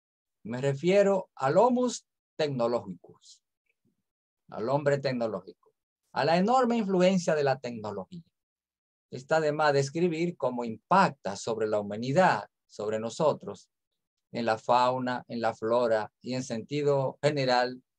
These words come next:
sobre todo el planeta. La tecnología sirve a nuestras comodidades,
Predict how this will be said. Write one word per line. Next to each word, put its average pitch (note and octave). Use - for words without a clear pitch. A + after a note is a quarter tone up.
sobre A#2+
todo A2+
el A2
planeta. F#2+
La B2
tecnología E3
sirve D#3+
a C3+
nuestras C#3+
comodidades, C#3+